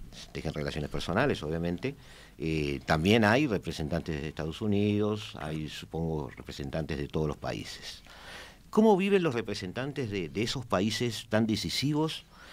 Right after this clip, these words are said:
el hecho de que de repente mucha de la pérdida de fuerza de las propias Naciones Unidas se debe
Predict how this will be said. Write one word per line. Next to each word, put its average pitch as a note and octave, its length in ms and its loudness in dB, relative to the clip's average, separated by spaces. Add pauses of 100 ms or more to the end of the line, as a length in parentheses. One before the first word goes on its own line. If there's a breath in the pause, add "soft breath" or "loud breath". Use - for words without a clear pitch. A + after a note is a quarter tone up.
(180 loud breath)
el G2+ 140 2
hecho C3+ 240 2
de C3 100 4
que G2+ 160 2
de F#2+ 80 0
repente G#2 520 0
mucha C#3 420 0
de A#2 80 4
la F#2+ 180 2
pérdida C#3+ 440 2
de E2+ 80 4
fuerza D3 400 0
de D#2+ 60 2
las D#2 100 0
propias G2+ 300 0
Naciones F2+ 360 -2
Unidas G2 320 2
se G2 180 2
debe A#2+ 420 2